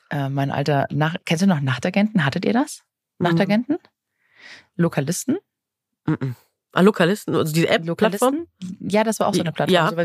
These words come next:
Speaker 2: Mhm.
Speaker 1: StudiVZ.
Speaker 2: Mhm. Ja.
Speaker 1: Ähm, oh Gott, sind wir alt.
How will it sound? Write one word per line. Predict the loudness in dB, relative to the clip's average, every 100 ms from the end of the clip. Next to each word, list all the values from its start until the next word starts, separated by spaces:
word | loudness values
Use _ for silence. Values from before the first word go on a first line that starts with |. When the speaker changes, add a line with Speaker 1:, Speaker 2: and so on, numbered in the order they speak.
| 0
Speaker 2:
Mhm. |
Speaker 1:
StudiVZ. | 2 2 0 0 -2 -4 -8 0
Speaker 2:
Mhm. | 4 4 0 -2
Ja. | -2 0
Speaker 1:
Ähm, | 2 2 2 0 -4 -6 -12 -18
oh | -18 -16
Gott, | -18 -16
sind | -12 -12
wir | -10
alt. | -12 -14